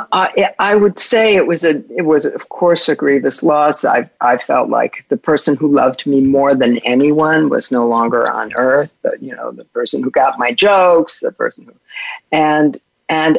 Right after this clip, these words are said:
at the same time, uh, the way it happened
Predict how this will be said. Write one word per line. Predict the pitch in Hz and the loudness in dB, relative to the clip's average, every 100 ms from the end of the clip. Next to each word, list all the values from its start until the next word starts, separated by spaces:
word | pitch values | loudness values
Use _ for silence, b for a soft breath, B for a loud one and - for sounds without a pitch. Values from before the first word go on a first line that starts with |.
| - | 0
at | 170 165 | -2 0
the | 185 | -2
same | - 185 180 | 0 -2 -2
time, | - - 262 247 202 175 - _ _ B B B - | -4 -4 -2 0 0 0 -2 _ _ B B B -2
uh, | 165 156 147 - - 180 - 165 156 - | 0 0 0 -4 -6 -4 -4 -10 -12 -10
the | 185 185 | -4 0
way | 247 285 | 2 2
it | 262 | 2
happened | 220 269 - 320 - 151 147 | 0 -2 -2 -2 0 0 0